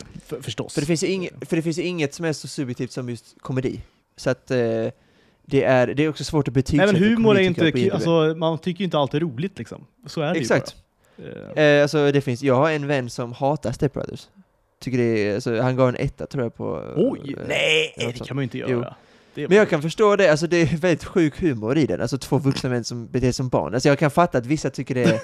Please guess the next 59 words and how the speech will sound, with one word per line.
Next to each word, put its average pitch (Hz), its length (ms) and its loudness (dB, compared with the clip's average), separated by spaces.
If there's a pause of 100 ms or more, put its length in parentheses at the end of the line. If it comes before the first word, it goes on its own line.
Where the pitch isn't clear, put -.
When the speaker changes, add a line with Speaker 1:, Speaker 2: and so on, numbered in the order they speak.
(320)
Speaker 1:
<laughs> - 360 -20
Speaker 2:
alltså, 131 340 0
outhärdligt. - 840 2
Jag 131 120 0
kan 143 100 -2
förstå 143 220 2
det. 151 180 -2 (400)
Jag, 170 260 8
eller 180 120 8
jag 175 60 8
Speaker 1:
Ja. 127 40 -2
Speaker 2:
förstår 135 360 2
det 160 60 4
inte 196 180 0
egentligen, 156 360 2
för 147 100 -6
jag 135 60 -8
tycker 139 220 -4
det 135 60 -2
är 131 160 0
satans, 120 520 0
alltså, 127 240 0
fruktansvärt 143 480 -2
kul, 113 140 -2
men 120 360 -2 (800)
jag 139 200 -2
kan 156 100 -2
också 139 160 -6
förstå 123 240 -2
att - 200 -6
man 117 160 -6
tycker 117 200 -6
det 113 60 0
är 113 40 -2
barnsligt 110 420 -4
och, - 260 -10
eh, 90 260 -4
att - 120 -8
det 120 60 -2
inte 113 160 -6
är - 40 -2
humor. 110 260 -6 (140)
Jag 123 140 -4
kan 139 100 -2
förstå 151 240 -2
det. - 120 -6 (720)
Så - 140 0
att, 135 180 -2
eh, 147 60 2
framförallt 135 580 4
Will 139 200 0
Ferrell 113 300 2
tror - 160 -4
jag - 20 0
att - 100 -8
många 123 300 -4
kanske 113 320 -8
är 101 60 -6
lite, 104 480 -8